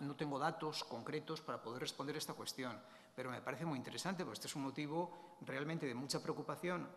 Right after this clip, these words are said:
fundamentalmente para los padres, eh, porque estamos hablando de que la mayor parte de los adolescentes viven, me refiero, con sus padres, o con su padre, o con su madre, en fin, dependiendo un poco de la estructura familiar que tenga,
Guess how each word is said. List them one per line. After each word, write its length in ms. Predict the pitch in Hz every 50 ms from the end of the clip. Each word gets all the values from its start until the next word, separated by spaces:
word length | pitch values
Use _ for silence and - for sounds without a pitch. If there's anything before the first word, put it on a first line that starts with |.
| - - -
fundamentalmente 680 | - 131 127 120 107 110 110 - 127 131 139 127 139
para 160 | - 143 139
los 140 | 143 147 143
padres, 380 | - - 165 156 170 165 - - - -
eh, 60 | - -
porque 180 | - - 104
estamos 260 | - - 127 127 120 127
hablando 280 | 135 143 147 143 151
de 140 | 147 139 127
que 220 | - 127 110 - -
la 80 | 123
mayor 280 | 113 107 110 117 135 127
parte 200 | - 139 131 135
de 60 | 135
los 160 | 135 135 -
adolescentes 600 | 139 131 143 143 139 - - 147 143 147 165 156 - - -
viven, 460 | 123 143 147 131 120 107 107 101 107 - - - -
me 60 | -
refiero, 360 | - 110 - 139 135 143 -
con 100 | - 101
sus 180 | - - - -
padres, 300 | - 147 143 147 143 -
o 140 | - - -
con 140 | - 107 -
su 160 | - - -
padre, 300 | - 135 131 123 135 131
o 40 | -
con 140 | 113 107
su 100 | - - -
madre, 440 | 117 127 131 131 131 131 139 143 139 - - - -
en 60 | - -
fin, 120 | 151 135
dependiendo 400 | 110 110 - 117 117 117 120 117
un 60 | 113
poco 160 | - 131 - 123
de 60 | 117
la 60 | 110
estructura 420 | - - - 117 - - - 135 120
familiar 460 | - 135 127 120 127 131 131 127 -
que 100 | 147 131
tenga, 400 | - 151 151 147 139 156 175